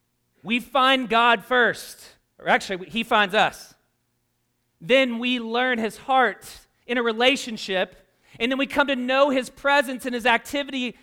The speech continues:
so well that it becomes an intuitive thing to respond to the voice and the purposes and the heart of God. It's not an algorithm. It's not a formula.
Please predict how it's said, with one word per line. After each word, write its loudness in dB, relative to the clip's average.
so 2
well 4
that -2
it -2
becomes 0
an -4
intuitive -4
thing -2
to -14
respond -2
to -14
the -2
voice -2
and -12
the -4
purposes -4
and -10
the -4
heart 2
of -6
God. 4
It's -4
not 4
an -2
algorithm. 0
It's -14
not 0
a 0
formula. 0